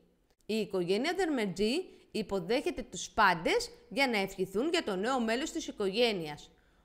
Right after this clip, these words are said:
Όλα κυλούν πολύ ήσυχα, μέχρι που η Αθηνά εξαφανίζεται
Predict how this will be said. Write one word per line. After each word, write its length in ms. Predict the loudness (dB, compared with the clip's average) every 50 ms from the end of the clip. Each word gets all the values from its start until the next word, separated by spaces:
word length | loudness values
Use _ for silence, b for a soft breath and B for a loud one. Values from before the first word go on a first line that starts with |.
| b b
Όλα 280 | -2 0 2 2 2 0
κυλούν 300 | 0 0 -2 -2 -2 -2
πολύ 420 | 0 0 0 0 2 0 0 0
ήσυχα, 340 | -2 -2 -4 -6 0 2 4 4 4 2 B B B B B
μέχρι 340 | -6 -4 -4 -2 -2 -4 -4
που 160 | -2 0 2
η 140 | 2 2 2
Αθηνά 300 | 0 -2 -2 -4 -2 0
εξαφανίζεται 960 | -2 -2 -2 -2 -2 -2 0 0 0 0 0 0 -2 -2 -2 -4 -2 0 0